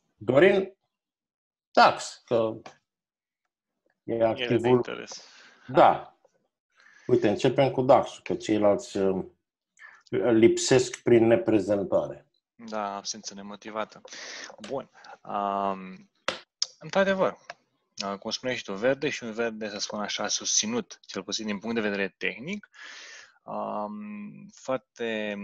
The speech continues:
Speaker 2: uh, frumoasă mi se pare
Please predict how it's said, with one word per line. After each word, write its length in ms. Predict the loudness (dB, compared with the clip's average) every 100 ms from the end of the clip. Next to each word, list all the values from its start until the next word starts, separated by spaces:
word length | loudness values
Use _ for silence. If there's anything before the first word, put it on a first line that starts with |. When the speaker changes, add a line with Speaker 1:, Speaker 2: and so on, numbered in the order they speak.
| -8 -6
Speaker 2:
uh, 580 | -6 -6 -6 -8 -10 -14 -20 -20 -20 -20 -20
frumoasă 500 | -10 -4 -2 -2 -6
mi 80 |
se 140 | -10 -12 0
pare 680 | 2 2 2 0 -2 -6